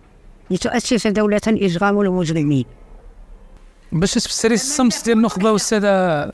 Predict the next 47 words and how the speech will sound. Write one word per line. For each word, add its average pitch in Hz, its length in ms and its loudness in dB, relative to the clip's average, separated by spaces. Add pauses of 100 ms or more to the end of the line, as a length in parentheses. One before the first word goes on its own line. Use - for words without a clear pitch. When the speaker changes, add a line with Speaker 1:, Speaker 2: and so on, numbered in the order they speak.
(120)
Speaker 1:
خيانة. 277 540 2
أس-، 240 220 -2
لا 330 240 0
أسميها 311 400 0
بأي 320 320 0
اسم. 302 260 -2
Speaker 2:
ما 208 80 0
كاين 254 240 0
حتى 240 160 0
شي، 214 380 0
ما 202 80 0
Speaker 1:
إلا 370 340 2
الخيانة. 262 680 0
Speaker 2:
وفين 277 300 0
هما 285 180 2
النخبة؟ 202 360 2
فين 247 180 -2
هما 233 100 2
المثقفين 196 440 0
المغاربة؟ 131 360 0 (100)
Speaker 1:
فين 302 160 -2
وبقات 262 340 -2
شي - 80 -4
اسم؟ 240 280 -4 (300)
بقاو، 247 240 0
بقاو 233 440 -2
ش-، 226 100 -4
بعد 226 260 0
شي 226 160 -2
مثقفين. 226 600 -2
آه، 226 60 -2
آه، 247 500 2
Speaker 2:
راه 226 60 4
Speaker 1:
ومين؟ 202 260 2
Speaker 2:
كاينين، 247 380 4
كاين 220 280 2
أسماء. 143 440 -2
باقا، 175 600 0
باقي، 175 440 0
باقي - 240 -4
الحمد 175 200 0
Speaker 1:
شوف، 247 160 2
Speaker 2:
لله. 247 80 0
Speaker 1:
المثقف 240 540 -2
الذي 240 320 2
لا 240 140 2
يكون 254 560 0